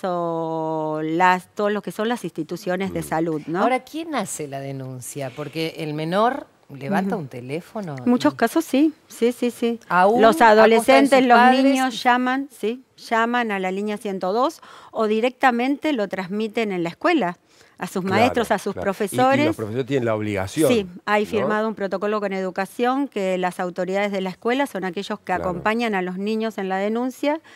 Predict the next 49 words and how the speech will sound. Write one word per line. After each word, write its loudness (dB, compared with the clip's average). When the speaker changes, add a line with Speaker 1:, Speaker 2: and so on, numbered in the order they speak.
Speaker 1:
y -4
los -2
traen 2
al 0
Consejo -4
de 0
Derechos. -6
Speaker 2:
Después 2
de 4
la 6
denuncia, 2
¿qué -2
tanto 0
la 2
justicia -6
escucha -6
a -4
los -14
chicos? -14
O -20
Speaker 1:
Bueno, 0
Speaker 2:
sea, 4
Speaker 1:
el 2
Speaker 2:
¿qué 4
tanto 8
Speaker 1:
dere-, 2
Speaker 2:
les -6
cree? 4
¿Qué -10
tanto -4
los, -12
Speaker 1:
el -2
Speaker 2:
no? 0
Speaker 1:
derecho 2
a 0
ser -2
escuchado 0
de 2
los -4
niños -4
y -2
Speaker 2:
Mm. 0
Speaker 1:
adolescentes -4
es -4
fundamental 0
y 0
trabajamos -4
en -4
eso 0